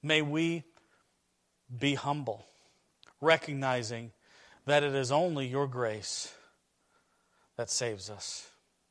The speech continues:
Therefore, it's a gift that we've received, nothing we've earned. May we be a servant to those around us. May we put the interests of others before ourselves.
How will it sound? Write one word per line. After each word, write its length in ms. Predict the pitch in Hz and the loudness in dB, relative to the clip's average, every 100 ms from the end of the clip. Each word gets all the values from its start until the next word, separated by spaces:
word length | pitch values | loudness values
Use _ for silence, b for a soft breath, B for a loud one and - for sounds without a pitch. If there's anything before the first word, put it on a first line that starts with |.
| _ _ _ _ _ _ - b b _ | _ _ _ _ _ _ -20 b b _
Therefore, 420 | 131 135 - 127 120 | 2 2 2 -2 -2
it's 160 | - | -2
a 40 | 113 | -6
gift 560 | 120 123 - - - - _ _ _ _ _ b b b b _ - | -2 -2 -2 -16 -18 -18 _ _ _ _ _ b b b b _ -10
that 140 | 113 | -8
we've 220 | 113 120 123 | -6 -6 -6
received, 640 | 120 - 104 95 - - - _ _ _ _ - | -8 -8 -12 -16 -20 -20 -20 _ _ _ _ -16
nothing 460 | 120 127 120 110 107 | -6 -4 -4 -8 -12
we've 240 | 110 104 | -14 -12
earned. 360 | 98 92 117 - _ _ _ _ b b b b | -14 -16 -20 -20 _ _ _ _ b b b b
May 140 | 135 143 | -2 2
we 160 | 156 | 2
be 300 | 147 151 131 B B B | 2 2 0 B B B
a 80 | 135 | -2
servant 760 | - - 165 135 131 - - - _ _ _ - | 0 4 4 4 -4 -10 -18 -18 _ _ _ -8
to 100 | 147 | -2
those 280 | 139 143 131 | 2 2 2
around 400 | 127 131 135 123 | 2 2 2 -4
us. 380 | 110 - - - _ B B 143 | -8 -10 -10 -16 _ B B -2
May 100 | 151 | 0
we 140 | 147 | 0
put 220 | - 151 | -2 -4
the 180 | 147 175 | -4 -4
interests 560 | 156 156 - 156 - - | -4 -2 0 0 0 -6
of 200 | 147 139 139 | -8 -2 0
others 360 | 135 139 120 | 2 0 -4
before 520 | 113 123 - 135 131 | -6 -8 -8 -4 0
ourselves. 880 | 120 113 - 113 107 110 - - - | 2 0 -4 -6 -6 -10 -12 -12 -14